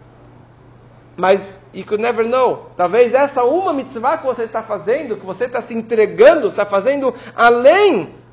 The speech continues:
do, do, do, da sua natureza, além do seu cotidiano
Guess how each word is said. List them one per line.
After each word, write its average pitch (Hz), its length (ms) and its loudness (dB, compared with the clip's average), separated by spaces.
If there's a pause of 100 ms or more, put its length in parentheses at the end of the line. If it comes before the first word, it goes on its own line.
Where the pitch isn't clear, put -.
(680)
do, 202 540 2
do, 202 180 4
do, 202 180 2
da 202 140 4
sua 233 220 0
natureza, 202 580 2
além 226 560 4
do 254 140 -6
seu 254 280 2
cotidiano 226 920 -2